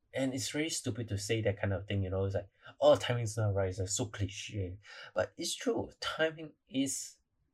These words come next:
a factor to any situation. So, yeah, it's like,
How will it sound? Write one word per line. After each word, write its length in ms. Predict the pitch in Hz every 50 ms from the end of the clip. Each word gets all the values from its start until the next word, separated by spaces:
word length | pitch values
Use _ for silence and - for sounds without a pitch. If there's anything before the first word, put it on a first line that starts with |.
| _ - -
a 140 | 110 104
factor 680 | 101 - - - 113 101 101 - - - 110 98 90 - - - -
to 160 | - - -
any 140 | 113 110 107
situation. 640 | 107 - 110 101 101 98 92 90 95 - 87 87 95 - - _ _ _ _ - - - _ _ -
So, 320 | - 127 123 123 127 - _ _ _ _ _ _ _ _ _ _ _ _ _ _ -
yeah, 280 | 123 127 123 101 90 -
it's 140 | - 107 -
like, 180 | 110 107 107